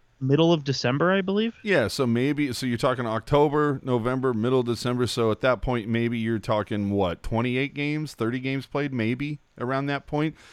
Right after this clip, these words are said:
Speaker 2: E-
Speaker 1: Sure.
Speaker 2: either way, the, <laughs> you know, the fact remains, if you go and you look at DeBoer's winning percentage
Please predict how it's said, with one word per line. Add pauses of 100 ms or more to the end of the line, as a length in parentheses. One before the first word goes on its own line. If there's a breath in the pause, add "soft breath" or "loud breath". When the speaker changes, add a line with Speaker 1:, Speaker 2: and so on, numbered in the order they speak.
(280 loud breath)
Speaker 2:
E-
Speaker 1:
Sure. (200)
Speaker 2:
either
way, (1160)
the, (580)
<laughs>
you
know,
the
fact
remains,
if
you
go
and
you
look (380 soft breath)
at
DeBoer's
winning
percentage